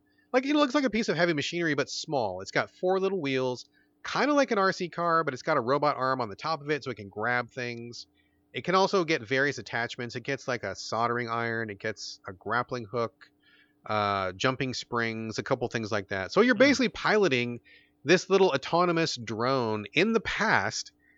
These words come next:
Speaker 1: because you wanna stop this kid from having his accident. So once you send the robot back to the past, it's on its own, and it has, it has, like, it has the,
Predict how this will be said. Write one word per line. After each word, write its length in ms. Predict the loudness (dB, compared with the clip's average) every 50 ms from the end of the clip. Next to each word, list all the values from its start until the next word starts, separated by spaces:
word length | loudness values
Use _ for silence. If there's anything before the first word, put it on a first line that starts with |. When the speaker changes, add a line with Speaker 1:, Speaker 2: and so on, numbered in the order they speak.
| _ _ -8
Speaker 1:
because 340 | -8 -2 2 2 2 4 4
you 80 | 2
wanna 240 | 2 4 4 2 2
stop 320 | 0 0 2 2 2 2 0
this 140 | -2 -6
kid 220 | -4 -2 -2 -2 -2
from 120 | -4 -4
having 260 | -2 -2 -2 -2 -2
his 100 | -4 -4 -6
accident. 500 | -6 -8 -8 -10 -10 -12 -12 -12 -12 -2
So 320 | 4 8 8 8 8 6 _ _ _ _ -20 -20 -20 -20 -20 _ _ -2
once 260 | 4 6 6 6 6
you 80 | 2 2
send 220 | 4 4 4 4
the 60 | 6 6
robot 300 | 6 8 8 6 6 6
back 180 | 4 4 4
to 60 | 2
the 100 | -2 -4
past, 380 | 0 0 0 2 2 0 -2 -4
it's 140 | -10 -4 2
on 160 | 4 4 4
its 120 | 4 2 2
own, 260 | 2 2 2 2 2
and 100 | 2 2
it 60 | 2
has, 260 | 4 4 4 4 2 4
it 100 | 4 6 8
has, 180 | 8 8 10
like, 160 | 8 8 6 6 _ _ _ -6 -2
it 100 | 0 4
has 200 | 6 4 4 6
the, 300 | 8 8 8 8 6 4